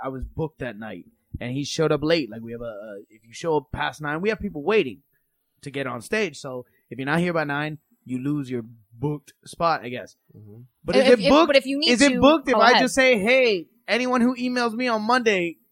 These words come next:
Speaker 1: we'll put you on the show"?
Speaker 2: If you get, if you email them a confirmation saying, "Hey, you're on the show," yes, that's booked.
Speaker 1: But is it, is it booked?
Speaker 2: Yes.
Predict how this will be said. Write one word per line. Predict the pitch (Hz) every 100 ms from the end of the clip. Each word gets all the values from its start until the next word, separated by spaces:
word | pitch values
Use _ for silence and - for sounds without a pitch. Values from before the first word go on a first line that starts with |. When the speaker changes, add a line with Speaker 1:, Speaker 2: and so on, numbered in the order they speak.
| _
Speaker 1:
we'll | 165
put | 165 247
you | 226
on | 208
the | 190
show"? | - 226 269 -
Speaker 2:
If | 127
you | 170 185
get, | 131 156 -
if | 139
you | 139 160
email | 156 147
them | 147
a | 135
confirmation | - 131 123 131 131
saying, | - 113
"Hey, | 123
you're | 117 117
on |
the | 113
show," | - 120 143 131
yes, | 101 82 -
that's | 87
booked. | - -
Speaker 1:
But | 240
is | 226
it, | -
is | 202 190 202
it | 196 165
booked? | 175 381 -
Speaker 2:
Yes. | 120 - -